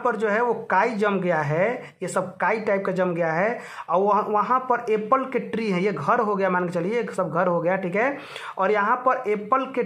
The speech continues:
ट्री हैं, ये मान के चलते हैं कि ये ट्री आपका हो गया, ठीक है। और इस पर एप्पल के पौधों को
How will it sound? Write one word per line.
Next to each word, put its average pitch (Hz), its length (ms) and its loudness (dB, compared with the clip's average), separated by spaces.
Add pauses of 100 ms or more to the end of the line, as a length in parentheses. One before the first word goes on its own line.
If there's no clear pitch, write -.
ट्री 226 280 -2
हैं, 170 160 0
ये 180 160 0
मान 208 220 2
के 214 60 -2
चलते 208 340 -2
हैं 214 160 0
कि 208 80 -6
ये 202 100 0 (100)
ट्री 214 260 -4
आपका 185 280 -2
हो 165 180 0
गया, 180 180 2
ठीक 202 240 -4
है। 226 280 0 (300)
और 202 140 2
इस 226 120 -6
पर 247 280 -4
एप्पल 220 380 0
के 269 180 -4
पौधों 226 480 0 (100)
को 240 240 -2